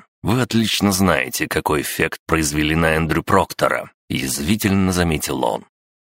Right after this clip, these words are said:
Она нахмурилась. «Я всего лишь посмеялась над несколькими шутками мистера Проктора». «Вы неподобающе часто смеялись над всеми его шутками», — с отвращением произнес Лукан,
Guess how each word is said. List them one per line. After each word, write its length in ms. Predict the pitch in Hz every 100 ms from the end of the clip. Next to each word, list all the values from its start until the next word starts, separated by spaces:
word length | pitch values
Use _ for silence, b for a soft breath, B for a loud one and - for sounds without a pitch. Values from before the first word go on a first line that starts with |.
| _
Она 300 | - 82 95
нахмурилась. 840 | 80 82 - 69 - 58 - - - _ _ _ _
«Я 220 | 69 71 101
всего 300 | - 135 113
лишь 220 | 120 -
посмеялась 720 | - - 76 64 78 123 -
над 200 | 110 87
несколькими 540 | 90 82 - 78 71 73
шутками 540 | - 139 - 76 65
мистера 500 | 71 69 - - 76
Проктора». 720 | - - 127 - 71 62 62 - _ _ _ _ _ -
«Вы 400 | 69 71 104 120
неподобающе 720 | 113 98 101 98 101 98 - 90
часто 460 | 92 82 - 76
смеялись 600 | - 82 82 76 71 -
над 160 | 80 -
всеми 460 | - - 98 78 65
его 240 | 65 67
шутками», — 680 | - 82 - - 71 73 71 _
с 100 | -
отвращением 840 | 78 - 69 67 - 73 76 73 71
произнес 500 | 71 73 73 65 -
Лукан, 520 | 69 - - 76 71